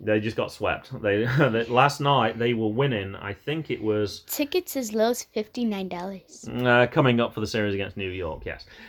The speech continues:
Speaker 1: Um,
Speaker 2: That's a lot of money.
Speaker 1: I was, you just said you prepare, you wanna go and see a, a ca-, game for five thousand, but then you don't wanna pay <laughs> fifty-nine for a game, man. You're a little strange with things like that.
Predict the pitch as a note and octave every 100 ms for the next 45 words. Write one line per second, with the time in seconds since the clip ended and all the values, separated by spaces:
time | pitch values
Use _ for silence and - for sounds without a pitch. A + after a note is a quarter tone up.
0 | - - A2+ A2+ A2 A2 G2+ - - A3+
1 | C#4 A#3 F#3 F#3 F#3 F3+ A3 G#3 A2+ D3+
2 | D#3+ D#3+ C#3+ - - - D#3 D3+ C#4+ D4+
3 | A#3+ A3 - - F3 E3 F3 F3 F3 D3+
4 | D#3 E3+ E3 D#3 E3 D3+ C3+ B2 F#2 F2
5 | C3+ C3 C#3+ C#3 A2 - D3 D3 G2 E2+
6 | F2+ E2+ F#2 A2 A2+ A2+ A#2+ B2 A2+ A#2
7 | A2+ - - - - D#3+ D3 C3 B2+ A2
8 | G2 F#2+ D#2+ E2 E2+ F#2 A#2 F#3+ - F#3
9 | G#3 C3 - G2 E2+ E2 D2+ D#2 E2+ E2
10 | D2+ E2